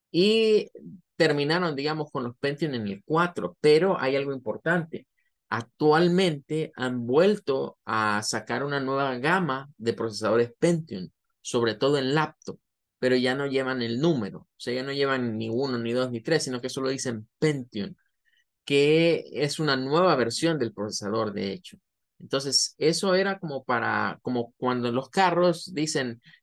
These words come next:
"Ah, vaya, este carro es año dos mil veinte, este es año dos mil veintiuno, este es año dos mil veintidós". En los automóviles, pues, van poniendo como el año para saber que es un nuevo vehículo o que es el modelo del año, le dicen.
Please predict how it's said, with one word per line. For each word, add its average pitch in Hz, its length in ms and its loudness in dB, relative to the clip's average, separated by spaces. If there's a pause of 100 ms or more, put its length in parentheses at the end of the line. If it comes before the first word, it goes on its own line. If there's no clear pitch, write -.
(140)
"Ah, 160 480 0
vaya, 135 280 0
este 175 220 -2
carro 180 480 2
es 160 240 0
año 160 220 -4
dos 135 160 -2
mil 143 220 -8
veinte, 143 500 -2
este 127 180 -2
es 160 140 -2
año 156 220 -2
dos 131 160 -6
mil 147 180 -4
veintiuno, 131 600 0
este - 180 -6
es - 60 -4
año 143 180 -4
dos 120 140 -2
mil 131 200 -4
veintidós". 117 760 -2 (580)
En 127 600 0
los 127 160 -2
automóviles, 180 720 2
pues, 117 280 -2
van 135 200 -2
poniendo 147 440 -2
como 113 280 -2
el 117 140 2
año 160 380 2
para 123 180 0
saber 120 380 -2
que 135 100 -6
es 131 140 -10
un 127 340 -8
nuevo 131 380 0
vehículo 120 640 0
o 98 360 -6
que 120 280 0
es 131 220 -2
el 117 200 -4
modelo 113 720 -2
del 113 180 -2
año, 151 320 -2
le 104 120 -4
dicen. - 340 -10